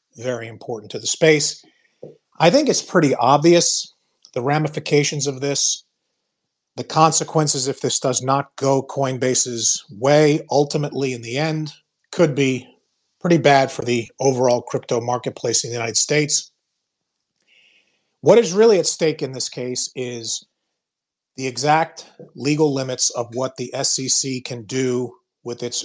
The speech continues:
regulatory enforcement powers when it comes to cryptocurrencies. And this hearing, although I did not get to listen to all of it, was in between meetings and so forth, but did catch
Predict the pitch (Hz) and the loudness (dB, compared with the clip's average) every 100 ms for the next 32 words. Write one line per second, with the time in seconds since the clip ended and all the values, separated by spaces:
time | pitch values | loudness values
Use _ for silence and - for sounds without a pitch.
0 | - 104 127 131 131 123 131 127 123 123 | -10 -10 -8 -6 -6 -8 -8 -4 -4 -6
1 | 113 120 - 127 123 - 120 117 - 120 | -10 -12 -8 -6 -6 -8 -10 -14 -8 -2
2 | 113 113 113 - - 117 117 - 113 - | -2 -2 -2 -4 -4 -12 -14 -14 -14 -14
3 | - - - 113 - 131 123 - 123 120 | -12 -14 -10 -12 -8 -8 -4 -2 -2 -2
4 | 117 - - _ _ _ _ _ _ _ | -2 -4 -10 _ _ _ _ _ _ _
5 | _ _ 143 139 135 127 120 - - _ | _ _ -2 0 0 -2 -8 -8 -16 _
6 | - 120 214 - - 170 156 143 143 139 | -2 2 4 2 -2 2 2 0 -4 -6
7 | _ _ - 131 147 139 151 165 180 185 | _ _ -4 0 2 2 0 0 0 0
8 | 180 165 147 147 151 147 143 - 143 147 | -2 0 0 0 -2 -6 -10 -10 2 4
9 | 147 131 139 139 - _ _ _ _ - | 4 2 -2 -4 -20 _ _ _ _ -20
10 | - - 131 123 - - _ _ _ _ | -20 -8 -4 -2 -2 -4 _ _ _ _
11 | - 151 135 139 156 135 135 147 143 139 | -6 -4 -4 -4 -4 -2 2 2 2 -2
12 | - - - _ - 120 - 131 127 131 | -2 -2 -8 _ -10 -4 -2 -2 -2 0
13 | 131 127 - 131 113 156 175 160 175 160 | 0 0 -2 -4 -2 2 2 0 2 4
14 | 151 - | 4 -2